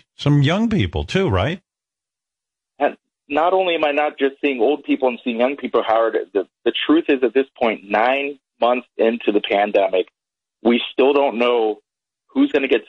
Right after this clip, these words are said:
Speaker 2: sick and why. I see patients who are old, in their nineties, who come into the hospital and have relatively few symptoms. They might not even be on oxygen.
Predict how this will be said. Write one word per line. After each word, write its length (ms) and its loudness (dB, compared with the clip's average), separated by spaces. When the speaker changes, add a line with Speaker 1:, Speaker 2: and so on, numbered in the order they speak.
Speaker 2:
sick 160 0
and 200 -4
why. 340 -2
I 140 0
see 180 -2
patients 460 -2
who 140 2
are 240 0
old, 400 0
in 100 0
their 160 2
nineties, 640 -4
who 80 -4
come 220 0
into 120 2
the 100 0
hospital 560 0
and 140 -4
have 160 0
relatively 800 0
few 180 0
symptoms. 380 -4
They 100 2
might 220 0
not 180 0
even 200 -2
be 140 0
on 120 -2
oxygen. 480 -4